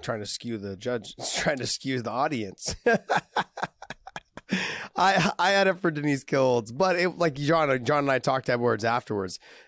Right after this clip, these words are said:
and I, we had the deciding round was number two. I had him, I had Denise win in the first and the fifth, and then John had her win in, had Juliana win in two, three, and four, and I had Juliana losing two.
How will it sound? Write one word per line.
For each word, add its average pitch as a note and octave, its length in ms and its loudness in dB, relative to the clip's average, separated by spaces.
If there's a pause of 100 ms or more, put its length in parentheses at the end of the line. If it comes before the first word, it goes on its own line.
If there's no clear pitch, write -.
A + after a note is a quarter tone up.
and A#2+ 100 2
I, A#2+ 80 2
we B2 120 2
had A#2+ 220 0
the A2 60 -2
deciding A2 420 -2
round A#2 260 0
was G#2 140 -6
number G#2+ 200 -2
two. G#2+ 320 -4 (420)
I A#2 100 -2
had B2 180 0
him, A#2+ 220 -2
I A#2+ 80 -2
had A#2+ 240 0
Denise A2 300 -6
win A2+ 100 0
in A2 60 -4
the G#2 80 -6
first - 340 -4
and G#2 80 -8
the G2 40 -10
fifth, A2 380 -4
and G#2+ 140 -6
then G#2 200 -4
John G#2+ 240 -2
had G#2+ 120 -2
her G#2 100 -2
win G2+ 180 -2
in, F#2+ 440 -8
had G2+ 320 -8 (280)
Juliana G2+ 440 -6
win F#2+ 140 -6
in F#2 160 -8 (420)
two, A2 160 -8
three, G2+ 180 -10
and F2+ 100 -10
four, G2 340 -4 (680)
and A2 100 -6
I G#2+ 60 -2
had G#2+ 160 -4
Juliana F#2+ 400 -6
losing A#2 680 2
two. G2 320 -4